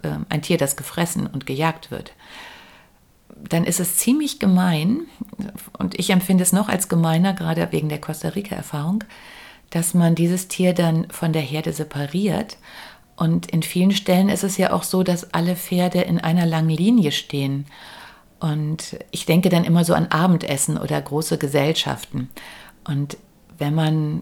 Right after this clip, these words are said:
sich das überlegt, dann gibt es ja immer die Gesellschaften, an denen man am ganz langen Tisch sitzt. Und dann gibt es die Gesellschaften, wo ganz viele runde Tische nebeneinander, also so lustig durch den Raum verteilt sind. Und die Stimmung auf diesen Gesellschaften ist eine deutlich unterschiedliche.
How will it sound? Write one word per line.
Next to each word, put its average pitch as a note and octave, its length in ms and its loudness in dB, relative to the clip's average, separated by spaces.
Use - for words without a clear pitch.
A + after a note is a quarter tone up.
sich D3 160 -6
das D#3 220 -6
überlegt, D3 500 -2
dann D#3 120 2
gibt E3 240 -4
es - 100 -4
ja - 80 0
immer D#3 140 -2
die D#3 160 -4
Gesellschaften, F#3 720 0
an D#3 160 -4
denen D3+ 220 -2
man D3 320 -2
am C#3 260 -8
ganz D3+ 240 -4
langen C3 280 -4
Tisch - 280 -4
sitzt. - 480 -6
Und D#3+ 120 -6
dann E3 100 6
gibt F3 200 -2
es F#3 120 0
die F#3 100 0
Gesellschaften, F3+ 760 0
wo F3+ 80 0
ganz E3 280 0
viele F3 220 2
runde E3+ 380 0
Tische F#3+ 560 -2
nebeneinander, F3+ 540 2
also E3 180 0
so D#3 300 -2
lustig F3+ 440 0
durch E3 120 0
den E3+ 140 2
Raum F3+ 200 6
verteilt C3+ 440 -4
sind. C3+ 260 -6
Und E3+ 220 2
die E3 80 2
Stimmung A#3 440 8
auf F#2 160 -2
diesen F3+ 220 4
Gesellschaften F3 680 2
ist - 200 -8
eine F3 200 2
deutlich E3 400 -2
unterschiedliche. D3+ 800 0